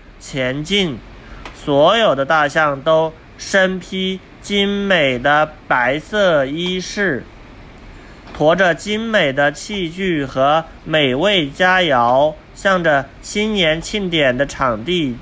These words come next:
进发。那么多白布是哪儿来的？还有那么多马又是从哪儿来的？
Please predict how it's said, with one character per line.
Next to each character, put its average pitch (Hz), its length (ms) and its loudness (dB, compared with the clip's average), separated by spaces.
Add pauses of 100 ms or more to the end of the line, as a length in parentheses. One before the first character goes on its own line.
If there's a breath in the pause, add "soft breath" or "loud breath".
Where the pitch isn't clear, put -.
(140)
进 160 420 -4 (100)
发。 151 420 2 (1900 loud breath)
那 220 300 2
么 160 160 0
多 175 220 0
白 143 340 0
布 196 320 -4
是 214 240 -6
哪 165 220 0
儿 127 200 2
来 127 300 2
的？ 185 260 0 (280)
还 151 160 0
有 170 240 2 (220)
那 220 300 2
么 185 100 -6
多 208 220 0
马 160 360 0
又 208 280 -4
是 196 180 -8
从 165 260 -8
哪 160 140 2
儿 131 180 2
来 123 320 2
的？ 175 280 -4